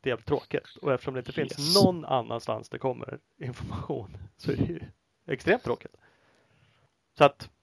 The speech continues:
Speaker 1: ja, så är det. Men vi var inte heller där, så vi har ju
Speaker 2: Nej.
Speaker 1: ingen superinsider heller, förutom våra gäster då, vilket är ju Patrik
Speaker 2: Det
Speaker 1: Erlandsson.
Speaker 2: är ju superinsider, om något.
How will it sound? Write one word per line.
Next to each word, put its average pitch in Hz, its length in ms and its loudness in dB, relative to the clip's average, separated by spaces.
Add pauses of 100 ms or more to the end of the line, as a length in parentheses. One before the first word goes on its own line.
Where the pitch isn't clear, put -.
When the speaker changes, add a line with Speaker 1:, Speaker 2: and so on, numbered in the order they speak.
(120)
Speaker 1:
ja, 170 200 10 (340)
så - 120 8
är 147 40 10
det. 123 100 4
Men 156 140 2
vi 185 140 4
var 226 100 8
inte 175 120 4
heller 180 180 4
där, - 240 -2
så - 160 0
vi 185 120 0
har 196 160 8
ju 180 80 4
Speaker 2:
Nej. 147 240 6
Speaker 1:
ingen 131 220 -2
superinsider 123 800 0
heller, 175 340 0
förutom 151 500 4
våra 127 240 4
gäster 139 340 2
då, 127 160 -2
vilket - 240 -8
är 113 140 0
ju 110 280 -4 (500)
Patrik 117 280 2
Speaker 2:
Det 123 60 10
Speaker 1:
Erlandsson. 143 240 10
Speaker 2:
är - 40 12
ju 117 280 8 (220)
superinsider, 107 720 4 (100)
om 117 140 -2
något. - 300 6